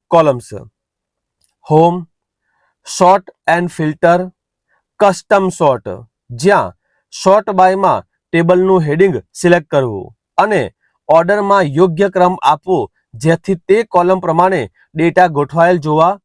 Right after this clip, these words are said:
મળશે. અહીંયા એડ લેવલ દ્વારા એકથી વધુ કોલમ ફિલ્ટર માટે ઉમેરી શકાય છે તેમજ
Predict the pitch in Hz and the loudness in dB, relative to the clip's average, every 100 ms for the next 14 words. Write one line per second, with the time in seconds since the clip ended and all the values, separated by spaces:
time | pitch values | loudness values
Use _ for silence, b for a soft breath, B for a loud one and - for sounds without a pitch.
0 | - 156 156 147 113 90 101 _ - 190 | -4 -4 -4 -4 -6 -6 -12 _ -4 -2
1 | 214 196 113 - _ _ _ 151 180 180 | 0 0 0 -4 _ _ _ 0 2 2
2 | 147 139 165 208 170 165 185 107 - _ | 0 0 0 0 0 2 2 0 -4 _
3 | _ 175 170 196 160 135 156 208 180 170 | _ -4 -2 -2 0 0 0 0 0 2
4 | 185 123 _ _ 160 151 196 190 165 160 | 0 -2 _ _ -6 -2 0 2 0 0
5 | 190 220 _ - 170 180 175 165 160 143 | -2 -2 _ 0 2 2 0 0 0 -2
6 | 143 107 92 - _ _ 202 214 190 120 | -6 -8 -12 -18 _ _ 0 2 0 -2